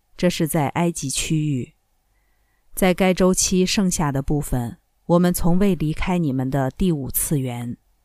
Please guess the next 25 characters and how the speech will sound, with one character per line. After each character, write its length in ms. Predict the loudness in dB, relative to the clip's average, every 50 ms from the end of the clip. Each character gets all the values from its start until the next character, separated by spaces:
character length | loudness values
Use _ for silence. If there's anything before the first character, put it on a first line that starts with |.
| _ _ _ _ _ _ -20 -8 0
并 180 | 4 4 4 4
且 260 | 4 2 2 2 2
一 180 | 2 2 2 2
直 220 | 2 2 0 0
在 180 | 2 2 0 2
这 200 | 2 0 0 0
最 200 | 2 4 2 2
后 220 | 4 2 2 2
的 80 | 2 2
小 220 | 0 0 -2 -2 -2
周 220 | 0 2 2 2
期 240 | 2 0 0 0 0
工 240 | 2 2 2 2 2
作 200 | 2 0 0 0
着， 260 | -2 -6 -8 -10 -14 _ _ _ _ _ _ _ _ _ _ _
为 160 | 2 4 4 4
收 260 | 4 4 4 4 4
割 320 | 2 2 2 2 2 2 0
做 240 | 0 0 0 0
准 240 | 0 -2 -4 -6 -4
备。 360 | -4 -2 -2 -2 -4 -6 -10 _ _ _ _ _ _ _ _ _ _ _ _ _ _ _ _ _ _ _ _ _ _ _ _ _ _ _ _ _ _ -20 -20 _ _ _ _ _ _ _ _ _ _ _ _ _ _ _ _ _ _ _ _ _ -20 _ _ -14
十 220 | -6 0 0 2
四 180 | 2 2 0 2
点 240 | 2 2 2 0 0
五， 360 | -2 -2 -4 -6 -8 -12